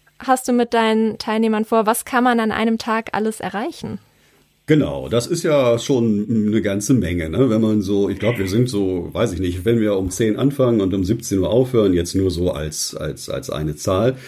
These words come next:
Speaker 2: dann haben wir sechs Stunden Zeit, wenn man noch die Pausen abrechnet. Also man kommt ungefähr, ähm, in einer Gruppe zusammen und, ähm, dann geht es los. Also jeder wird irgendwas sagen, jeder wird vielleicht auch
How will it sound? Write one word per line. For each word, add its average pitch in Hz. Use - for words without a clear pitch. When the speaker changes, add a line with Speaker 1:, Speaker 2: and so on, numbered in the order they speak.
Speaker 2:
dann 104
haben 151
wir 117
sechs 131
Stunden 110
Zeit, 104
wenn 92
man 95
noch 90
die -
Pausen 98
abrechnet. 87
Also 135
man 147
kommt 226
ungefähr, 127
ähm, 92
in 98
einer 90
Gruppe 135
zusammen 104
und, 120
ähm, 98
dann 139
geht 127
es 131
los. 64
Also 85
jeder 92
wird -
irgendwas 110
sagen, 131
jeder 90
wird 87
vielleicht 90
auch 90